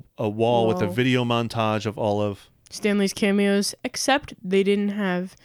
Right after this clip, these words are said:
Speaker 2: his, um, Homecoming cameo.
Speaker 1: Right. But it was
Speaker 2: Everyone
Speaker 1: all,
Speaker 2: but
Speaker 1: it was
Speaker 2: that.
Speaker 1: all the, the current M C U cameos, 'cause he's
Speaker 2: Yes.
Speaker 1: done others for, like, the previous Spider-Man movies and the X-Men movies and stuff. But
Speaker 2: Yeah.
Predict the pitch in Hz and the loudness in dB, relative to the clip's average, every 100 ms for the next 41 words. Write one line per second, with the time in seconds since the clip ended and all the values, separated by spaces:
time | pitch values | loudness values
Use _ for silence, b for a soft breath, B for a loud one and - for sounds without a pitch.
0 | b _ - 196 180 170 175 196 165 165 | b _ -4 0 2 2 -2 -2 0 0
1 | 156 - - _ _ - 214 247 - 180 | -2 -6 -12 _ _ -2 2 2 2 0
2 | 156 175 - 170 170 156 - _ _ _ | 0 -4 -6 -6 -4 -8 -10 _ _ _
3 | _ 101 87 - _ _ _ - - 185 | _ -6 -6 -8 _ _ _ -4 2 4
4 | 165 127 123 127 165 131 123 127 120 117 | 6 6 6 4 2 2 4 4 4 4
5 | 110 127 113 123 113 - 131 139 123 113 | 2 0 -8 -2 -2 0 0 2 -2 0
6 | 120 113 113 104 110 95 92 87 - 120 | 0 2 2 0 -4 -4 -4 -6 -8 -4
7 | 185 170 151 127 123 113 - 117 104 98 | -4 0 0 2 2 2 -2 -4 -2 -4
8 | - B B B 120 - 123 110 110 - | -6 B B B -10 -2 2 4 2 0
9 | 113 101 101 98 95 95 95 92 - - | 0 2 0 0 0 0 0 -2 -4 -4
10 | 98 95 98 95 - 90 90 87 85 87 | -2 0 0 0 0 0 0 0 -2 -6
11 | - 92 85 - 131 175 | -4 -4 -2 0 0 0